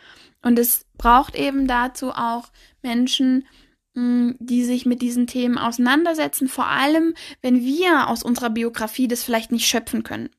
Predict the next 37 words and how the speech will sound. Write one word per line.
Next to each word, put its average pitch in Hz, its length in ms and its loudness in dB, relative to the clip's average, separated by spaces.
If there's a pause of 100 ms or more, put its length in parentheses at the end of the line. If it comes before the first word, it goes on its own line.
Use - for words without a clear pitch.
(100)
Wenn 226 260 2
du, 240 240 0 (380)
ähm, 226 560 0
selber 311 680 2
auf 247 240 -4
deinem 233 340 -4
Weg 233 300 -8
zum 226 100 -10
Erwachsenwerden 220 760 -2
da, 208 260 0 (420)
mh, 185 280 -6
super 226 260 -2
stärkende 262 460 0
Erfahrungen 220 500 -4
gemacht 214 340 -6
hast, - 160 -6
fällt 226 220 -8
dir 226 80 -4
das 220 140 -4
vielleicht - 340 -8
leichter. - 480 -6 (520)
Aber 240 300 2
auch 254 140 -2
wenn 254 80 2
wir 247 80 0
diese 247 220 -2
Erfahrung 247 440 -4
vielleicht 247 300 -8
nicht 320 240 -2
machen 233 260 -2
durften, 247 540 -2 (280)
ist 247 200 -6
die 247 100 -2
gute 254 300 -2
Nachricht, 240 720 -2
dass 240 120 -8
wir 247 300 -2